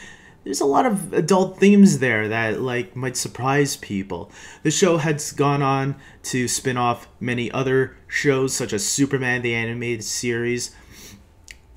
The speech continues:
Batman Beyond, and Justice League Unlimited.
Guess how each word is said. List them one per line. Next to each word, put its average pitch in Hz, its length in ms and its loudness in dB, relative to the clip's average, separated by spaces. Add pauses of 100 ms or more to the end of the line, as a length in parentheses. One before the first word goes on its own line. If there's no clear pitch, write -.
(120)
Batman 131 340 8
Beyond, 117 480 -2
and 110 180 -6
Justice 101 380 -4
League 101 180 -2
Unlimited. 107 540 -4